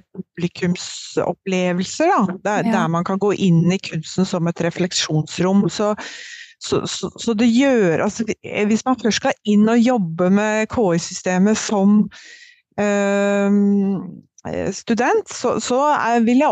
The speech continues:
Speaker 1: oppfordre å virkelig gå inn og studere
Speaker 2: Mm.
Speaker 1: de som gjør den gode, eh, K I-kunsten, da.
Speaker 2: Ja, virkelig gå inn og se
Speaker 1: Utnytte
Speaker 2: hvem
Speaker 1: det.
Speaker 2: som,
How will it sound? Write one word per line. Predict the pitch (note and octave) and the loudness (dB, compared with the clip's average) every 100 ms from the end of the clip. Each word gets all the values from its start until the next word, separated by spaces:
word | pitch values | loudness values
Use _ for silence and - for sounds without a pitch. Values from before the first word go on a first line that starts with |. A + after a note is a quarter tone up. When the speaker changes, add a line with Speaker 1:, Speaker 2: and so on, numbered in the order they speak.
| F3 | 0
Speaker 1:
oppfordre | - F#3 G3+ | -2 0 0
å | G#3+ | 0
virkelig | F#3 - F#3 | -4 -4 -4
gå | F#3 G#3+ | 0 -2
inn | - E3 E3+ E3+ | 0 0 2 0
og | F#3 | -2
studere | - A3+ F#3 F3+ D3+ A#3+ A3 | 0 -2 0 0 2 4 4
Speaker 2:
Mm. | |
Speaker 1:
de | F3+ | 4
som | F3+ G3+ | 0 2
gjør | G3 F3 E3+ F#3 G3 | 2 2 2 2 2
den | F#3+ G3 F#3 | 2 2 2
gode, | G#3+ G3 D#3+ D#3 F#3 - _ - | 2 2 0 -2 -6 -6 _ -6
eh, | F#3+ F#3 F3 E3+ F3+ F#3 - | -2 0 0 0 0 -2 -4
K | A3 E3 | 0 0
I-kunsten, | - D#3 E3 - | 0 -4 -6 -4
da. | G3+ - _ G#3+ A3+ A3 | -4 -4 _ -4 -2 0
Speaker 2:
Ja, | A#3 A#3 - - - - | 0 0 -8 -12 -12 -4
virkelig | C4+ C#4 A#3 G#3+ | 0 0 2 2
gå | A3 | 2
inn | A3 | -2
og | G#3+ | -8
se | A3+ | -4
Speaker 1:
Utnytte | A3+ | 0
Speaker 2:
hvem | G3+ | 0
Speaker 1:
det. | G#3 | 0
Speaker 2:
som, | G#3+ G#3 | -2 -4